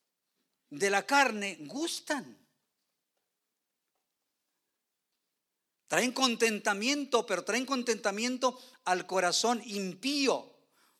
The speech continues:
Vuelve una persona a ser un impío. O sea, no tiene piedad. Lo está haciendo porque quiere, porque le da la gana.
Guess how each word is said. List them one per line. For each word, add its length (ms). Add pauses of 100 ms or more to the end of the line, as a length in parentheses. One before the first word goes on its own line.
(120)
Vuelve 480
una 240
persona 400
a 40
ser 200
un 160
impío. 840 (480)
O 60
sea, 160
no 160
tiene 320
piedad. 680 (2000)
Lo 120
está 220
haciendo 500
porque 380
quiere, 580 (1300)
porque 300
le 120
da 120
la 140
gana. 580